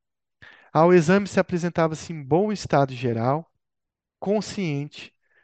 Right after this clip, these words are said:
lúcido, orientado e colaborativo, queixando-se de intenso mal-estar, que tinha dificuldade para descrever, mas caracterizado por impossibilidade de ficar parado,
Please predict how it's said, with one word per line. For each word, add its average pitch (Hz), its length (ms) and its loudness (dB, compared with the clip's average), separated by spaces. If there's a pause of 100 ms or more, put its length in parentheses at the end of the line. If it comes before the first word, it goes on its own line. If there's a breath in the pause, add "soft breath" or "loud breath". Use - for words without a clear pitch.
(200)
lúcido, 165 560 -8 (320)
orientado 151 800 0
e 151 40 -8
colaborativo, 147 840 -4
queixando-se 190 680 -2
de 151 200 -8
intenso 196 920 -4
mal-estar, 156 800 -2 (840 loud breath)
que 180 120 -4
tinha - 140 4
dificuldade 185 640 2
para 180 240 4
descrever, 151 1080 0 (800 soft breath)
mas 151 220 0
caracterizado 151 720 0
por 175 160 -12
impossibilidade 175 1500 0
de 151 120 -10
ficar - 680 -2
parado, 135 640 2